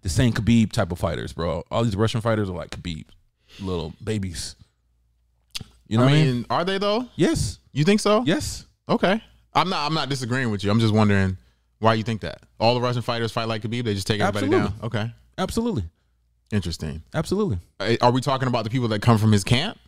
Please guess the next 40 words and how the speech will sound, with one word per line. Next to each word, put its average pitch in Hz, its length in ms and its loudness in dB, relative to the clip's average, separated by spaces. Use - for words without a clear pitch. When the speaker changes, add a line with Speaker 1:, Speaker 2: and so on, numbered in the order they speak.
Speaker 1:
Yes. 202 160 2
Speaker 2:
Or 113 60 2
just 117 160 -2
in 117 80 0
general? 95 440 -4
Speaker 1:
Yes. 151 160 2
Speaker 2:
'Cause 135 100 -2
the 175 40 4
people 196 140 -2
that 131 140 -2
come 143 120 -2
from 127 140 -2
his 113 80 -2
camp, 123 280 -4
obviously, 107 440 -2
that's 104 160 2
gonna 104 160 6
be 92 240 2
Speaker 1:
One 131 140 2
hundred 143 140 4
percent. 95 260 -2
Speaker 2:
what 113 100 -2
they 98 140 -4
do. 104 240 0
Speaker 1:
One 123 140 0
hundred 110 80 0
percent. 98 260 -4
Speaker 2:
Because - 140 -8
that's 101 120 -2
Khabib 92 60 -6
style. 101 380 2
That's 98 140 -4
Speaker 1:
Yes. - 40 -8
Speaker 2:
what 95 100 -12
they, 98 120 -8
that's 98 240 -6
what 95 100 -8
they, 95 320 -4
they're 104 140 -6
proficient 113 580 -2